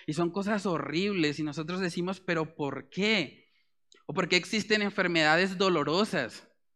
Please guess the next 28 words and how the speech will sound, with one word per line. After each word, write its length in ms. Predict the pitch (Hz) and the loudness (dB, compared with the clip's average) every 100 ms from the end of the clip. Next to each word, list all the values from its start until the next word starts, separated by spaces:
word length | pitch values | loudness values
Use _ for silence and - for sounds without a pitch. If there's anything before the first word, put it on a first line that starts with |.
| _ _ _ _ | _ _ _ _
Hay 160 | 143 190 | 2 2
gente 440 | 180 220 220 220 | 4 2 2 2
que 80 | 208 | 0
tiene 280 | 185 185 208 | 2 0 2
que 120 | 208 | 2
luchar 480 | 185 165 175 180 - | 2 2 2 2 0
toda 320 | 208 233 233 | 0 2 0
su 160 | 226 196 | 0 -2
vida 280 | 196 190 | 2 2
con 160 | 190 180 | 0 -2
una 160 | 165 185 | 0 -2
enfermedad 680 | 190 196 180 160 151 156 | 0 -2 0 0 0 0
que 100 | - | -2
le 160 | 170 151 | -2 -2
causa 440 | 170 175 214 - | 2 2 2 0
dolor. 460 | 175 147 131 113 - _ _ _ _ _ _ _ _ - | -2 -2 -2 -6 -10 _ _ _ _ _ _ _ _ -6
¿Por 220 | 165 165 | -6 -2
qué 160 | 214 | -4
pasa 400 | 220 214 220 208 | 0 -2 0 0
eso? 400 | 208 220 170 113 - _ _ _ _ _ _ _ - | 0 -2 -4 -6 -12 _ _ _ _ _ _ _ -4
¿Por 200 | 190 170 | -4 0
qué 100 | 196 | 2
hay 100 | 202 | 4
tanta 320 | 214 208 226 | 2 4 4
maldad 540 | 220 180 160 180 214 | 6 4 4 4 4
en 140 | 208 190 | 2 2
la 140 | 156 | 0
tierra? 440 | - 151 131 110 | 2 2 2 -4